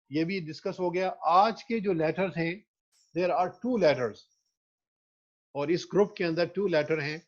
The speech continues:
These two letters are called جیم and شین، جیم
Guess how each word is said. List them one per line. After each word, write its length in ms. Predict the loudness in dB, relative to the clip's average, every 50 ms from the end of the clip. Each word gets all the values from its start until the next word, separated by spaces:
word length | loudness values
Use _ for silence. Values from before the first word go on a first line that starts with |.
| _ _ _ _ _ _ _ _ _ -8 -6
These 140 | -4 -4
two 300 | -6 -6 -4 -2 0 2 2
letters 260 | 2 2 0 0 -2 -2
are 140 | -2 -4 -4 -4 -2
called 400 | 0 0 0 -2 -2 -6 -10 _ _ _ _ _ _ _ _
جیم 680 | -20 -20 -14 -10 -8 -6 -4 -4 -2 -2 -2 -4 -4 -6 -6
and 220 | -4 -4 -4 -4 -6
شین، 600 | -8 -12 -14 -10 -4 -2 0 0 0 -2 -4 -8 -14 _ _ _ _ _ _ _ _ _ _ _ _ _ _ _ _
جیم 680 | -20 -18 -14 -10 -6 -4 -2 0 0 0 0 -2 -4